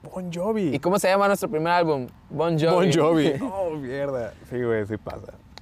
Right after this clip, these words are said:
Speaker 1: No,
Speaker 2: Y
Speaker 1: pero la neta, güey, qué bueno que te quedaste con Querido Capitán.
Speaker 2: No, y-, espera, güey.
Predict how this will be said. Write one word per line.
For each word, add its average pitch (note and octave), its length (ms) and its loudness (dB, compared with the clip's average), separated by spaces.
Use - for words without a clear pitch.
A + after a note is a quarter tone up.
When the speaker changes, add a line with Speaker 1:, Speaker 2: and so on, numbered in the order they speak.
Speaker 1:
No, C#3+ 140 2
Speaker 2:
Y C#3+ 40 4
Speaker 1:
pero C#3 160 4
la A#2 140 6
neta, B2 260 2
güey, A#2 180 4
qué A#2 100 0
bueno A2+ 240 4
que A#2+ 120 -2
te - 140 -10
quedaste G2+ 380 -4
con G#2 180 -8
Querido G2 280 -10
Capitán. - 480 -14
Speaker 2:
No, D3 280 2
y-, B2 140 -6
espera, E3+ 500 0
güey. C3 180 2